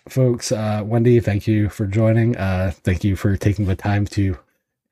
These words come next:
play in the experiment that is this, uh, this show, <laughs> and, uh, always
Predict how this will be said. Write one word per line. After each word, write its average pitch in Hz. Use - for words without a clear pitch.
play 175
in 156
the 156
experiment 135
that 120
is 110
this, 104
uh, 110
this 120
show, 131
<laughs> -
and, 135
uh, 101
always 104